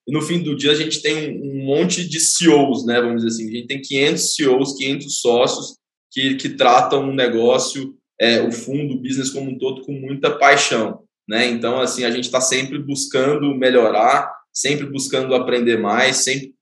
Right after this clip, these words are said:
buscando otimizar, melhorar os processos, né? Justamente pra não estagnar, porque não adianta nada eu achar uma tese vencedora,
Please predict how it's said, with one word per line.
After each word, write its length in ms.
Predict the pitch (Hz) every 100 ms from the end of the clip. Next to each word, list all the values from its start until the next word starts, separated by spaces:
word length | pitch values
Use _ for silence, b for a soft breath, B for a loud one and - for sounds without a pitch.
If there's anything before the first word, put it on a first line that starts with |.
| _
buscando 720 | 139 131 135 131 131 117 - -
otimizar, 680 | 120 - 131 117 117 131 143
melhorar 380 | 127 120 113 135
os 100 | -
processos, 840 | 127 110 - 110 131 147 - - _ _ -
né? 380 | 110 135 - -
Justamente 520 | 151 - 175 147 143
pra 100 | 165
não 80 | 160
estagnar, 760 | 160 170 151 160 143 107 - -
porque 160 | - 123
não 100 | 131
adianta 400 | 135 170 180 151
nada 260 | 131 123
eu 120 | 127
achar 240 | 123 127 127
uma 200 | 123 -
tese 300 | 120 117 117
vencedora, 880 | 113 113 135 123 123 151 - -